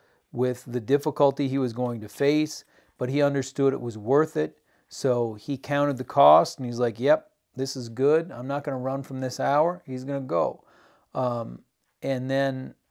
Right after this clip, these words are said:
I want us to do the same thing, to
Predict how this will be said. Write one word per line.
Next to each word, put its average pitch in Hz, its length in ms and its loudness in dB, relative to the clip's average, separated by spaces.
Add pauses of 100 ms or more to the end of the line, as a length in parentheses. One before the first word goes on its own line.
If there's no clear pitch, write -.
I 156 140 4
want 190 220 2
us 175 180 0
to 131 80 -10
do 139 80 -2
the 127 100 -10
same 123 320 -8
thing, 123 380 -14 (720)
to 131 680 0